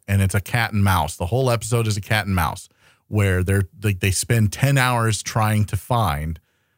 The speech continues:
the, the bird of prey that's cloaked, that has been attacking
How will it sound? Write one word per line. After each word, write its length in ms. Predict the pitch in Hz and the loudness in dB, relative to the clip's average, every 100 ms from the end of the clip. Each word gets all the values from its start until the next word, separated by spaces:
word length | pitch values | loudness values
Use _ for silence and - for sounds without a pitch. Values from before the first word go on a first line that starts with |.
| _ _ | _ _
the, 380 | 113 107 98 92 | 0 2 2 0
the 140 | 98 | 0
bird 220 | 101 110 101 | 0 2 0
of 100 | 92 | 0
prey 220 | 107 95 | 0 0
that's 160 | 85 | -2
cloaked, 500 | - - 87 - _ _ _ - | -6 -4 -2 -4 _ _ _ -4
that 140 | 110 | 2
has 140 | 95 95 | 4 2
been 160 | 101 | 2
attacking 760 | 98 - 113 104 104 98 92 | 0 0 0 2 2 0 0